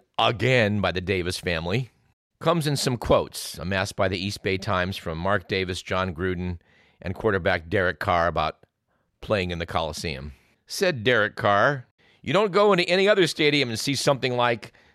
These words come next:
our fans. It's not just a football game,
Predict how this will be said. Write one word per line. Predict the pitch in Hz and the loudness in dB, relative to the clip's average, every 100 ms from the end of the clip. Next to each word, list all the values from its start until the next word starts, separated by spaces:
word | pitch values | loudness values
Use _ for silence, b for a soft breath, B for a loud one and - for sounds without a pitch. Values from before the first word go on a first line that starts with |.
| b b _ | b b _
our | 117 120 | 0 0
fans. | - 120 120 123 123 - _ _ _ _ _ | 2 2 2 0 -2 -12 _ _ _ _ _
It's | - 151 | -4 -2
not | 151 175 220 - | 2 2 2 0
just | 87 196 - | 0 0 2
a | |
football | 202 240 240 170 135 | 2 4 4 6 4
game, | 110 113 90 69 | 4 0 -2 -6